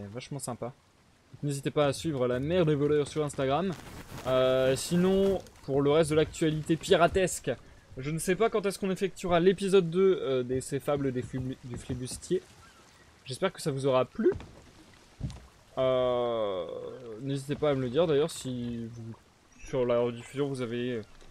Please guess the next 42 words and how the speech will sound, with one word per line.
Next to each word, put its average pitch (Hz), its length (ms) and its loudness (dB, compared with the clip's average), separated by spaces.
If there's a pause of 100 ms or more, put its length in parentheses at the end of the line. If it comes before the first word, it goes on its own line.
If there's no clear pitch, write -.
(200)
des, 120 560 -4
des 113 140 -8
petits, 151 520 -8
euh, 117 160 -6 (1040)
des 135 60 -16
petites 185 300 -8
remarques 175 640 0 (580)
sur - 180 -10
ces - 160 -4
lives, 143 340 0
sur - 200 -16
Sea - 160 -6
of 135 120 -6
Thieves, 170 320 -4 (640)
je, 123 200 -4 (200)
je 147 240 -6
suis 196 160 -8
preneur, 156 380 -2 (540)
pas 160 80 -4
de - 80 -8
soucis. 156 320 -10 (1300)
Et 117 160 -2
euh, 110 300 0 (260)
bah 117 120 -8
écoutez, 151 340 -8
je - 80 -10
pense 196 180 -10
qu'on 151 120 -6
a 117 60 -6
terminé. 104 360 -8 (960)
Je - 80 -20
pense 147 160 -8
qu'on 160 100 -2
a 139 60 0
terminé 127 400 -2
et 143 40 -4
que 120 60 -6
je 113 120 -6
vais 117 80 2
arrêter 127 320 -2
de 131 40 -8
bavasser. 117 460 -2